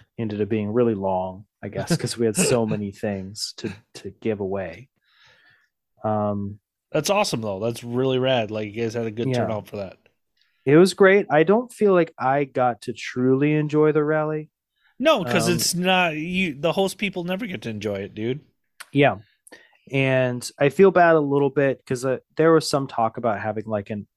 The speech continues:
Speaker 1: uh, a captain's meeting there on Saturday night,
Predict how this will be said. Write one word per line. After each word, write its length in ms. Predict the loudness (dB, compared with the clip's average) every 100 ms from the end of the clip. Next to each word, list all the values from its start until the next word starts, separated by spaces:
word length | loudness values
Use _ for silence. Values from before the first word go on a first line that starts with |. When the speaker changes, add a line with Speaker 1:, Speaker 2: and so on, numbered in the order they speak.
| -6
Speaker 1:
uh, 200 | -4 -4
a 60 | -6
captain's 640 | -4 -4 -4 -4 -4 -4
meeting 540 | -4 -2 -2 -4 -6 -10
there 480 | -2 0 0 -2 -6 _ _ _ -4
on 200 | -2 -2
Saturday 540 | 2 2 2 0 -2
night, 440 | -2 -2 -4 -6